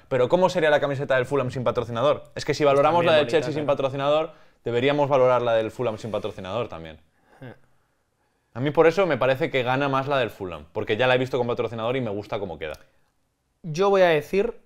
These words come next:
Speaker 1: Y ojo la del City, eh, que la has
Speaker 2: yo voy a
Speaker 1: descartado,
Speaker 2: decir
Speaker 1: a mí no me
Speaker 2: No,
Speaker 1: disgusta
Speaker 2: pero como
Speaker 1: tanto.
Speaker 2: para smoking no, para mí, en mi opinión, ¿eh? Bueno, mi voto va al Chelsea porque me parece que es una camiseta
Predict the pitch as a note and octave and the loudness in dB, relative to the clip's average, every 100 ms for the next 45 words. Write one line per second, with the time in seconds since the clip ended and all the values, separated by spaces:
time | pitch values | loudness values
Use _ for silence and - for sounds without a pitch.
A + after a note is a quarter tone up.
0 | - A#2+ C3 A3+ F#3 G2+ - A2+ G2+ G#2+ | -6 -4 4 6 6 4 -4 -6 -2 0
1 | G#2+ B2+ E3 D#3+ D#3 C#3+ D3 E3 E3+ F3+ | 2 2 4 6 6 6 4 4 2 0
2 | A2+ C#3 F3 D3+ B2 G#2 G2+ G2+ B2+ B2 | 0 -4 -2 -4 -4 -6 -6 -4 0 2
3 | B2 C3+ - B2+ A#2 A#2 A2+ C3 B2+ D#3 | 2 0 -2 -4 -4 -4 -4 -8 -6 -6
4 | B2+ G#2 - A#2+ A2 A#2 A2 A2 G#2+ F#2+ | -6 -12 -16 -16 -14 -14 -12 -14 -16 -20
5 | G2 D#3+ _ _ _ _ _ _ _ E3 | -20 -20 _ _ _ _ _ _ _ 0
6 | D#3 C3+ - - _ _ E3 E3 E3+ F3+ | 2 0 -8 -20 _ _ -6 -2 2 2
7 | G#3 C#4 D4 - _ _ _ _ D#3 D3+ | 4 2 0 -8 _ _ _ _ -2 6
8 | E3 - C#3 C3 - F#3 G3+ - C4 - | 6 4 -6 -6 -4 -4 -4 -8 -10 -10
9 | _ _ _ _ _ F3+ E3+ - C3+ C3 | _ _ _ _ _ 4 4 4 -4 -2
10 | C3+ D3+ E3+ E3 D#3+ D3+ C#3+ C#3+ C3 D3+ | -2 -2 -4 -6 -4 -4 -4 -6 -4 -4
11 | A#2 G2 | -4 -10